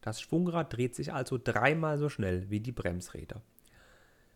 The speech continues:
Hierfür kommen die Felgen mit fest verbundenen Reifen zum Einsatz, die wir ursprünglich von Spike Prime kennen.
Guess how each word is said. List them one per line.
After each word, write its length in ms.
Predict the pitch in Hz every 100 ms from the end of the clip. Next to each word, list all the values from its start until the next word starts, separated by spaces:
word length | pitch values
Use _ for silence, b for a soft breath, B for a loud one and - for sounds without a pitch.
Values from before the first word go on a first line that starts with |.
| b b
Hierfür 340 | 214 214 113
kommen 260 | - 104 110
die 80 | 104
Felgen 540 | - 101 107 123 127
mit 160 | 139 -
fest 340 | - 180 -
verbundenen 540 | 160 143 147 143 143
Reifen 400 | 131 135 165 156
zum 120 | 135 -
Einsatz, 460 | 117 127 139 -
die 140 | 151 151
wir 80 |
ursprünglich 600 | 175 170 - - 151 147
von 220 | - 156 147
Spike 560 | - _ - - 139
Prime 360 | - 139 147 151
kennen. 320 | - 92 87